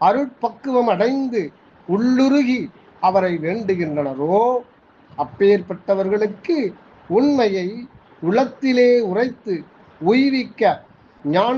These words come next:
தேக வடிவில் எங்கும் நிரம்பியும், சுத்த சன்மார்க்கத்தில் தீவிர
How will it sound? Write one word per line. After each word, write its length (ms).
தேக 320
வடிவில் 460
எங்கும் 560
நிரம்பியும், 720
சுத்த 340
சன்மார்க்கத்தில் 960
தீவிர 400